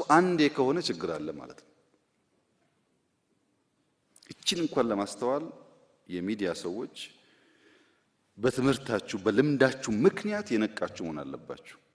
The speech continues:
አንድ ሰው ምን እንደሰራ ሳታውቁ ቢሮውን ሳያጸዳ ዛፍ ሳይተክል ሰፈሩ ላይ አንድ ሰራተኛ ደሃ ያለች እሱ ጋር ገንዘብ አዋጥቶ ሳያግዛት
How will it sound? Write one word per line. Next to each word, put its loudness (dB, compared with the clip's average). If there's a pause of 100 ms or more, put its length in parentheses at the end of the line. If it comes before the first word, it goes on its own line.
(220)
አንድ 4
ሰው 2
ምን 4
እንደሰራ 4
ሳታውቁ 0 (400)
ቢሮውን 6
ሳያጸዳ 4 (500)
ዛፍ 4
ሳይተክል 2
ሰፈሩ 0
ላይ 0 (380)
አንድ 2
ሰራተኛ 6
ደሃ 4 (1120)
ያለች 0
እሱ -6
ጋር 4
ገንዘብ 4
አዋጥቶ 6
ሳያግዛት 4